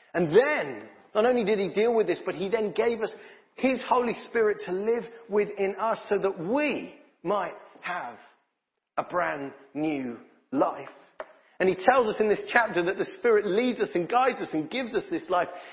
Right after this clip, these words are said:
And just as he raised Jesus to new life, so the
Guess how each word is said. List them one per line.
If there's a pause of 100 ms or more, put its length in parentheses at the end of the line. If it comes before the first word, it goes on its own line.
(460)
And
just
as
he
raised
Jesus (100)
to
new
life, (100)
so
the